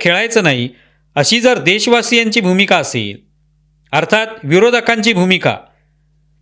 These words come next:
तर मग जगभरातल्या सगळ्याच स्पर्धात आपण खेळणं बंद केलं पाहिजे. त्यात ऑलिम्पिक, एशियन गेम्स, कॉमनवेल्थ गेम्स, वर्ल्ड कप क्रिकेट, आशियाई क्रिकेट, वेगवेगळ्या ॲथलेटिक्स स्पर्धा, कुस्ती स्पर्धा, सगळ्यातून आपण जोपर्यंत पाकिस्तान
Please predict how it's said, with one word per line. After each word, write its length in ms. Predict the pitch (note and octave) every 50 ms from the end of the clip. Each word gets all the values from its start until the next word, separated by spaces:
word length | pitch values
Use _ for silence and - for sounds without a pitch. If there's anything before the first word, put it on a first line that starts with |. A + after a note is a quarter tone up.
| _ _ _ _
तर 120 | F#3+ F#3+ G3
मग 320 | G#3+ B3 A#3 G#3 G#3 F3
जगभरातल्या 800 | C3+ D#3 F#3 F#3 F3+ F#3+ G3+ G#3+ A3+ A3 A3 G#3+ G3 E3 E3 F3
सगळ्याच 440 | E3+ - E3+ D3+ D3 E3 G#3 A#3 A3+
स्पर्धात 480 | - - G#3+ G3+ F3 F#3 E3 C#3 B2+ A#2+ - - _ _ _ _ _ -
आपण 280 | D3 D3 - G3 G#3+ G#3+ -
खेळणं 280 | G3 G3+ G#3 A3+ A#3+
बंद 220 | A#3 B3+ B3 B3 B3+
केलं 200 | A3 A#3 G#3 G3
पाहिजे. 340 | E3+ D#3+ C#3+ A#2 A#2+ B2+ - _ _ _ _ _ _ _ _ _ _ _ _ _ _ _ _ _ _ _ _ _ _ _ -
त्यात 140 | - E3+ F#3
ऑलिम्पिक, 640 | G3 G#3 G#3+ A3+ G#3 F#3+ E3+ F3+ E3+ E3+ E3 E3
एशियन 360 | E3+ E3+ E3+ - A3 A3 G#3 F#3
गेम्स, 340 | E3 E3+ E3+ E3 E3+ -
कॉमनवेल्थ 540 | - D#3+ E3 E3+ F#3+ G#3+ G#3 G3+ G3+ F#3 F3+
गेम्स, 460 | D3+ D#3+ E3 E3 D#3+ D#3+ - - - - -
वर्ल्ड 200 | C#3+ D#3 E3 E3
कप 200 | D#3+ A3 G#3+ A3
क्रिकेट, 480 | - F#3+ E3+ E3 F3+ F3 E3 D#3+ D#3 -
आशियाई 360 | D3 D3+ - - A3 A3+ A3+
क्रिकेट, 520 | G#3+ G#3+ E3+ D#3+ - D#3+ D3+ C#3 C3+ C#3 - _ _ _ _ _ _ -
वेगवेगळ्या 360 | D#3 E3+ G3 F#3+ G3+ G3+ F#3+
ॲथलेटिक्स 460 | E3+ C#3 - F#3 G3+ A3 G#3 A#3 - -
स्पर्धा, 420 | - G3 F3 D#3+ C#3 C#3+ C3 B2 A#2+ - - -
कुस्ती 280 | G#3 - - - B3
स्पर्धा, 480 | A#3 - - G3+ F3 D#3 C#3+ C#3 B2 A2 - - _ _ _ _ _ _ _ -
सगळ्यातून 520 | - F3 D#3+ D3+ F3 G3+ A3+ A3+ C4 B3+
आपण 480 | A#3+ G#3+ G#3+ - G#3+ F3+ D#3+ D#3+ E3 C#3
जोपर्यंत 560 | - E3 F#3 A3 A3 A#3 A3+ A3+ A#3 A3+ B3+
पाकिस्तान 600 | A#3+ A#3+ - E3 - - B3+ C4 - - C#4 C#4